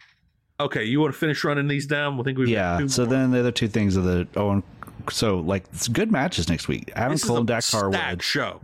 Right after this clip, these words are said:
Speaker 2: Jeff Hardy versus Darby Allin. Like, that Owen, Owen tournament's kicking into gear.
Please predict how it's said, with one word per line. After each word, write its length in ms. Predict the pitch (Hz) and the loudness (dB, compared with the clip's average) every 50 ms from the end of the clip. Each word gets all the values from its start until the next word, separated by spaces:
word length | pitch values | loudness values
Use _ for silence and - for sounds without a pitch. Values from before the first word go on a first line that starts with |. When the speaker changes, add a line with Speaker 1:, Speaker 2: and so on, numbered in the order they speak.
| 95 | -6
Speaker 2:
Jeff 300 | 95 - 113 123 127 127 | -2 0 2 2 2 0
Hardy 320 | - - 113 107 101 95 92 | 0 0 0 2 2 2 2
versus 320 | 87 92 87 85 90 90 | 2 2 0 0 0 0
Darby 300 | 82 - 90 87 87 87 | 2 2 0 2 2 2
Allin. 320 | 87 80 80 82 82 80 73 | 2 2 2 0 0 2 2
Like, 220 | 71 82 90 85 | 2 0 0 0
that 260 | - 123 127 - - - | 2 0 0 0 0 -2
Owen, 360 | - 107 104 98 95 90 82 - - - - - | 0 2 4 4 2 2 0 -4 -10 -10 -4 -2
Owen 300 | 101 98 92 87 85 - - - - - - - | 0 2 2 0 0 -2 -8 -16 -20 -20 -14 -8
tournament's 380 | - - 92 80 76 71 67 - | -2 0 0 0 0 -2 -4 -4
kicking 300 | - - 101 - - 87 | -6 -6 -4 -2 0 0
into 160 | 80 76 73 | 0 0 0
gear. 340 | 69 78 78 71 67 71 - | -2 -2 -2 -2 -2 -4 -6